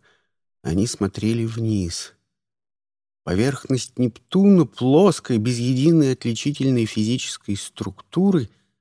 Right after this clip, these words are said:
могла бы быть поверхностью полярного моря. Во всех направлениях до круглого края приподнятого горизонта —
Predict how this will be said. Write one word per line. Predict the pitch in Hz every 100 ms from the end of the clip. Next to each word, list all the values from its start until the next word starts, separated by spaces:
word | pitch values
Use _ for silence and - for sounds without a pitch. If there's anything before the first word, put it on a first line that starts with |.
| _
могла | 78 92 92 123 196
бы | 185
быть | 151 190 -
поверхностью | 143 156 175 - 156 - - 147
полярного | _ 123 131 139 127 131 120 127
моря. | 123 120 98 90 85 85 _ _ _ _ _ _ _ _
Во | 90
всех | - 131
направлениях | 135 107 110 110 160 170 123 113
до | 110
круглого | - 127 143 131 117 117
края | - 131 143 123
приподнятого | - 107 - 120 117 107 101
горизонта — | 101 104 110 107 107 156 196 175 110